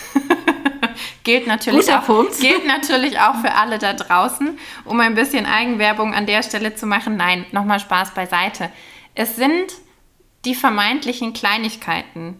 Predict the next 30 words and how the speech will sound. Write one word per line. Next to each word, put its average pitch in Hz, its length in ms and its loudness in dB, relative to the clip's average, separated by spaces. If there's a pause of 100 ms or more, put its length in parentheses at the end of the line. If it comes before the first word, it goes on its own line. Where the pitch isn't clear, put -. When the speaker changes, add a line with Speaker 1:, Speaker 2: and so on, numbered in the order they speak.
Speaker 2:
Mhm. 190 180 -6
Speaker 1:
wie 220 160 -2
so 220 240 -2
oft, - 360 2 (240)
die 233 100 -2
mir 247 180 0
dabei 190 300 -4
helfen 208 540 -2
können, 233 600 -4
ein 196 140 -6
bisschen 226 400 -6
mal 202 240 0
meine 196 320 -8
Resilienz 190 640 -6
unter 190 260 -12
die 185 140 -10
Lupe 269 340 -6
zu 233 140 -10
nehmen, 233 420 -4 (380)
ein 202 160 -2
bisschen 226 380 -2
sie 208 160 -6
zu 202 160 -8
stärken. 262 840 -4 (280)
Und 226 360 -4 (380)
man 214 280 -2
wird 208 220 -6
merken, 269 720 0 (120)
wir 214 440 -2
schreiben 214 460 -2